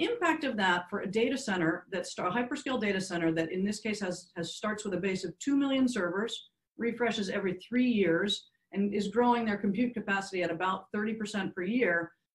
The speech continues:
with logical Moore's law presumption, assumptions, power assumptions, and so forth, the impact to total cost of ownership over ten-year horizon is nearly seven billion dollars. So these are very, very real numbers. And of course,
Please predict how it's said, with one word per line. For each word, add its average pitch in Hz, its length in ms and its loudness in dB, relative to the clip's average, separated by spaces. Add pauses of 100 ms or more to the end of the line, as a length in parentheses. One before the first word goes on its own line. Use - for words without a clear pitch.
(120)
with 190 120 -4
logical 233 500 2
Moore's 208 280 2
law 202 180 0
presumption, 196 560 -4 (160)
assumptions, 190 680 -2
power 202 320 2
assumptions, 180 500 -4
and 185 100 -2
so 294 260 -4
forth, 190 320 0 (580)
the 233 200 -6
impact 311 540 2 (160)
to 220 120 -2
total 262 380 2
cost 240 280 0
of 202 80 -4
ownership 202 460 0
over 180 260 -2
ten-year 220 340 0
horizon 180 560 0 (220)
is 196 160 -2
nearly 220 300 4
seven 220 600 2 (120)
billion 185 580 0
dollars. - 560 -2
So - 140 -8
these 262 180 2
are 180 240 0
very, 226 320 2
very 196 220 0
real 170 220 2
numbers. 160 520 0 (340)
And 233 80 0
of 240 120 0
course, 277 420 0